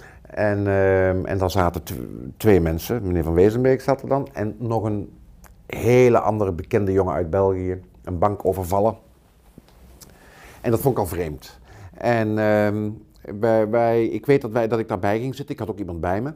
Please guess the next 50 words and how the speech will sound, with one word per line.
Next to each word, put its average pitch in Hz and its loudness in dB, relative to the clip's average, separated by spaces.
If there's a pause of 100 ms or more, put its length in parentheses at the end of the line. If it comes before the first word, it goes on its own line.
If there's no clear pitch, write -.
(380)
En - -10
we 107 -6
gingen 113 -2
daar 90 -2
zitten 127 -6
en, 104 -10 (140)
ehm, 110 -6 (160)
en - -10
het 107 -10
eerste 127 -4
wat 131 -8
er 120 -6
gebeurde 120 -2
was 127 -6
dat 123 -4
er 104 -4
een 101 -2
geweer 110 0
op 90 -4
tafel 78 -4
gelegd 71 -10
werd. - -20 (680)
En, 95 -4 (240)
en - -10 (1120)
ik - -16
reageerde 85 6
daar 98 6
nou 101 6
niet 101 6
op. 123 0 (440)
En 98 -4
ik, 101 -2
heb 104 -2
mijn, 85 2
ik 80 -4
was 104 -4
met 107 0
mijn 82 0
koffie 113 -4
bezig 127 0
en 98 -6 (200)
hij 90 0
begon 80 0
dan 101 -2 (260)
zijn 87 -4
verhaal. 82 -6
Ik 101 -12
zeg: 95 -10
"Ja, 98 -4
maar," 92 -6